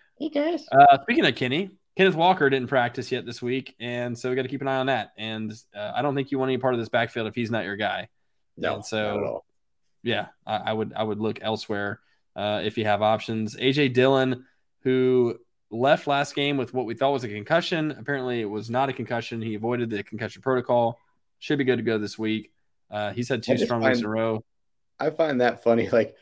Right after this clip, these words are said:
Speaker 1: avoided concussion protocol. Like, "No, guys, guys, I'm fine. Uh,
Speaker 2: I, I'm not going to the
Speaker 1: yeah.
Speaker 2: protocol." Oh, dip.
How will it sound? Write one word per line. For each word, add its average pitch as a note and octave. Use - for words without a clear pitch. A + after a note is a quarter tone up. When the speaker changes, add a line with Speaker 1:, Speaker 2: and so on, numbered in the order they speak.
Speaker 1:
avoided B2
concussion A2
protocol. G2
Like, E2+
"No, D3+
guys, C#3
guys, A2+
I'm G2
fine. -
Uh, C3+
Speaker 2:
I, E3
I'm E3+
not D#3
going C#3
to B2
the D3+
Speaker 1:
yeah. E3
Speaker 2:
protocol." A#2
Oh, A#2+
dip. A3